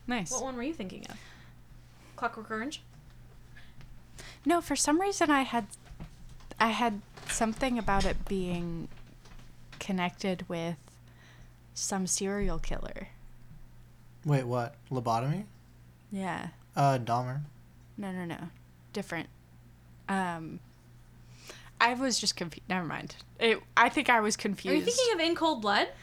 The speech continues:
Speaker 1: No, I think for some reason I connected Ratched with Silence of the Lambs.
Speaker 2: That's
Speaker 1: but
Speaker 2: a very strong
Speaker 1: Uh,
Speaker 2: choice, 'cause
Speaker 1: yeah.
Speaker 2: you watched that movie for
Speaker 1: I
Speaker 2: the
Speaker 1: know.
Speaker 2: first time two weeks ago.
Speaker 1: I know, but I, I first,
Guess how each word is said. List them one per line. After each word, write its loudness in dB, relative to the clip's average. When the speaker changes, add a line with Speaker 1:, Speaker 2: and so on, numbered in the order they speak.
Speaker 1:
No, 4
I 10
think 2
for 4
some 4
reason 0
I 4
connected -4
Ratched 0
with 0
Silence 0
of -8
the -2
Lambs. -2
Speaker 2:
That's 10
Speaker 1:
but 2
Speaker 2:
a 0
very 2
strong 2
Speaker 1:
Uh, 2
Speaker 2:
choice, 2
'cause -2
Speaker 1:
yeah. 8
Speaker 2:
you 4
watched 2
that -2
movie -4
for 12
Speaker 1:
I 10
Speaker 2:
the 6
Speaker 1:
know. 8
Speaker 2:
first 6
time 0
two -6
weeks -6
ago. -4
Speaker 1:
I 10
know, 8
but 6
I, 8
I 2
first, 2